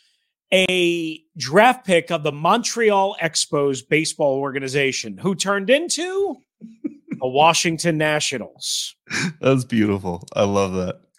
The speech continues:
Speaker 2: I
Speaker 1: Just gonna
Speaker 2: absolutely
Speaker 1: say,
Speaker 2: love that.
Speaker 1: um, real quickly, just a, a final note. Peyton did talk glowingly about
Speaker 2: Yeah.
Speaker 1: his memories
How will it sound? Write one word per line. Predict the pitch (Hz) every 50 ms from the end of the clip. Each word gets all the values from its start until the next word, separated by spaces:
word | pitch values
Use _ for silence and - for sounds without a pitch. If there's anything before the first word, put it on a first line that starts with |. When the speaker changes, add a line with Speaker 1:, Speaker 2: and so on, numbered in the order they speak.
| -
Speaker 2:
I | 104 98 98 92
Speaker 1:
Just | - 233 196 180 175
gonna | 190 202
Speaker 2:
absolutely | 175
Speaker 1:
say, | 175 202 185 156 160 180
Speaker 2:
love | 175 175 - - _ _ _ _ _ _ _ -
that. | 196
Speaker 1:
um, | 196 190 196 190 185 190 196 190 _ _ _ _ -
real | 208 208 277 294
quickly, | 294 - 269 277 269 - 226 233 202 196 185
just | 151 196 208 185 - - _ _ _ _
a, | 196 196 196 - 190
a | 175
final | - - 226 226 233 220 196 180
note. | 170 175 180 170 170 170 170 - _ _ _ _ -
Peyton | 202 233 269 262 233 190
did | 156 214 214 214
talk | - 180 185 170 139 -
glowingly | 147 143 165 170 170 170 156 143 131 135 131 123
about | 131 135 127 151 147 147 147 151 - _ _ _ _ _ _ _ _ _ _ 143
Speaker 2:
Yeah. | 117 117
Speaker 1:
his | 208 226 165 185
memories | 202 196 190 185 175 170 165 156 143 - 170